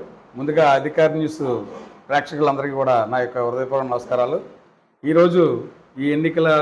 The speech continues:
విశ్లేషణ గురించి నన్ను స్టూడియోకి పిలిచినందుకు ప్రత్యేకంగా మీకు ధన్యవాదాలు సార్. ఈరోజు రాష్ట్ర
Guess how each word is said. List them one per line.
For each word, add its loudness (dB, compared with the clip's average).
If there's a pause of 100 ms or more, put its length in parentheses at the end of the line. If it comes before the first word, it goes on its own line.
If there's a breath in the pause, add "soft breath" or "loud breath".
విశ్లేషణ -8
గురించి -8
నన్ను -6
స్టూడియోకి -8
పిలిచినందుకు -14
ప్రత్యేకంగా -10
మీకు -8
ధన్యవాదాలు -6
సార్. -4 (880)
ఈరోజు 4 (880)
రాష్ట్ర 2